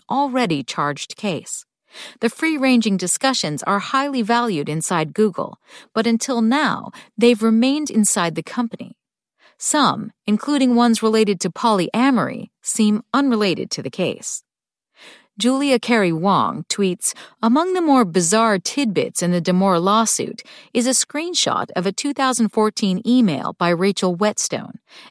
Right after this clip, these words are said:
ex-Cameronite, ex-Google, ex-Uber, current Facebook." Her email reads, As someone who cannot vote in U S elections and who has just recently moved to the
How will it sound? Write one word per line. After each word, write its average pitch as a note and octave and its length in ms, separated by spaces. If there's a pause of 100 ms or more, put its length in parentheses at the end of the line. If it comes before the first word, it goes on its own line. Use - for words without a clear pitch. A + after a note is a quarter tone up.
ex-Cameronite, E3 1080 (120)
ex-Google, F3 800
ex-Uber, F#3 920 (240)
current G3+ 360
Facebook." - 540 (680)
Her A#3+ 160
email G3+ 420
reads, D#3 460 (380)
As A#3+ 140
someone D#4 320
who B3+ 140
cannot A3+ 380
vote F#3 360
in E3+ 120
U F#3 200
S E3+ 160
elections - 640 (240)
and G#3+ 100
who B3 120
has B3 100
just C4+ 260
recently A#3 460
moved F#3 260
to - 80
the D3+ 80